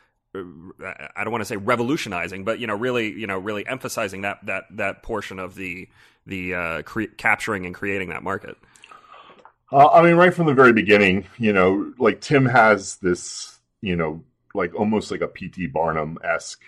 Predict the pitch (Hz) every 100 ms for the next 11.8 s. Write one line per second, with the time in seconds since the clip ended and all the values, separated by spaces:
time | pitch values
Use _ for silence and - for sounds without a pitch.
0 | _ - 87 82 82 - 85 87 85 -
1 | 78 78 76 73 73 73 _ _ _ _
2 | - 85 80 80 80 _ _ _ 95 85
3 | 80 _ _ _ _ _ _ _ - -
4 | _ _ _ _ - 123 113 123 101 104
5 | 95 85 - - - 101 95 95 95 92
6 | 113 123 139 139 - 131 117 123 107 90
7 | 127 135 107 - 110 104 104 - - 90
8 | 87 87 90 - 85 80 78 73 76 -
9 | _ _ _ 85 80 80 82 82 95 95
10 | - 113 113 110 101 95 90 90 85 90
11 | 85 - - 85 80 78 78